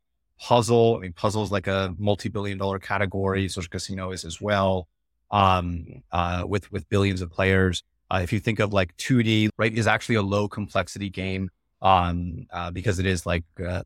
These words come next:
pixel graphics and sprite sheets and, like, two dimensional and all of that. Um, uh, so, like, R P Gs, top down strategy games, like, again, like,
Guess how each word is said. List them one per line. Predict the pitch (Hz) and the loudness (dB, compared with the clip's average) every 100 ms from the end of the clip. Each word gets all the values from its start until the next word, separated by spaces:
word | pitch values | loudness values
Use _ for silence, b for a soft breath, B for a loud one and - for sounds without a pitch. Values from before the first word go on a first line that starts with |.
| - | -2
pixel | 135 - | -2 -2
graphics | 123 160 139 - 127 120 - | 2 4 4 6 4 4 -2
and | 95 | -12
sprite | - 131 120 | 0 0 0
sheets | - 117 113 104 | 0 2 2 0
and, | 95 | -4
like, | 92 87 | -4 -4
two | 120 104 | -6 -6
dimensional | 107 131 131 120 110 | -2 -2 0 -2 -2
and | 101 | -2
all | 107 | -4
of | 107 | 0
that. | 110 165 - _ _ _ 110 | 0 -2 -6 _ _ _ 2
Um, | 117 120 123 - - | 4 4 0 -8 0
uh, | 107 101 | 0 0
so, | - 95 _ _ - | -4 -10 _ _ -4
like, | 90 - _ _ _ | -4 -4 _ _ _
R | 131 120 | 2 2
P | 127 117 | 2 0
Gs, | 113 113 113 117 113 | 0 0 0 2 0
top | - 117 113 | 0 0 2
down | 131 120 117 | 2 2 2
strategy | 104 120 107 104 113 | 0 0 0 -2 -6
games, | 107 110 110 107 101 | -4 -4 -2 -2 0
like, | 107 - _ _ | -2 -2 _ _
again, | 127 156 123 107 | 2 4 4 0
like, | 110 107 | 0 -2